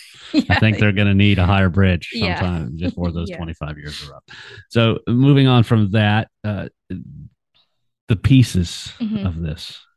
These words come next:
Speaker 1: and that included, uh, economic impact. It included
Speaker 2: Mm-hmm.
Speaker 1: the impact of the ports on quality of life, and it also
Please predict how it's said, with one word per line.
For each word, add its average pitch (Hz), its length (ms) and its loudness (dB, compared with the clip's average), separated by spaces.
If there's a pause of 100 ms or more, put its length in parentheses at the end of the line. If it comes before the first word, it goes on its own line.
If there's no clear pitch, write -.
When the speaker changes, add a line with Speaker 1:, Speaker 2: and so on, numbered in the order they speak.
Speaker 1:
and 82 300 -4
that 90 140 -2
included, 90 640 -4 (140)
uh, 78 240 -8
economic 87 460 -4
impact. 95 480 -2
It - 80 -8
included 85 500 -4
Speaker 2:
Mm-hmm. - 580 -20
Speaker 1:
the 95 120 -6
impact 90 460 -4
of 87 580 -6 (680)
the 87 420 -2
ports 98 320 -2
on 92 140 -2
quality 92 280 0
of 82 80 -4
life, 92 320 -2
and 90 100 -4
it 87 60 -6
also 87 260 -6